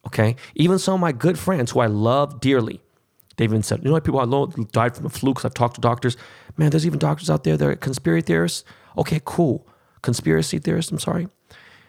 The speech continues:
Look, if you died of the fucking flu, the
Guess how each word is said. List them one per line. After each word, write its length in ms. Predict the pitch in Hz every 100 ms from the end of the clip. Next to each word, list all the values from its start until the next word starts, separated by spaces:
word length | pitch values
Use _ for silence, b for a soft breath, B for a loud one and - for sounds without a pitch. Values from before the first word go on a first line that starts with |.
| b b _
Look, 400 | 123 117 - - _ _ _ _ _ _ _ _ _ _ - b b b b _
if 260 | 123 104
you 80 | 113
died 240 | - 196 196
of 80 |
the 60 | -
fucking 340 | - 123 -
flu, 400 | 101 - 107 139 190 _ _ _ _ _ _ _ _ _ _ _ _ _
the 100 | _